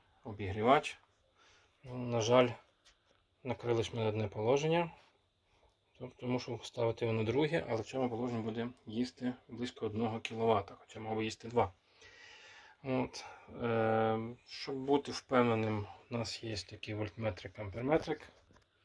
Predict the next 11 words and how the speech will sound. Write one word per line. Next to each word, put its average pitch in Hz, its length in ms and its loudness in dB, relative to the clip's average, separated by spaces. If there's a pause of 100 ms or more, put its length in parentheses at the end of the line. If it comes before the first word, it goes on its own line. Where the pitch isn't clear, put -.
(380)
Який 143 160 0
нам 131 140 6
все 123 260 -4
це 127 220 -8
покаже. 101 760 -2 (1600)
Вмикаю, 113 800 2 (2250)
е, 113 360 -6 (240)
інвертор. 151 580 -2 (1900)
З'являється 110 680 -2
у 110 40 -2
нас 101 360 -2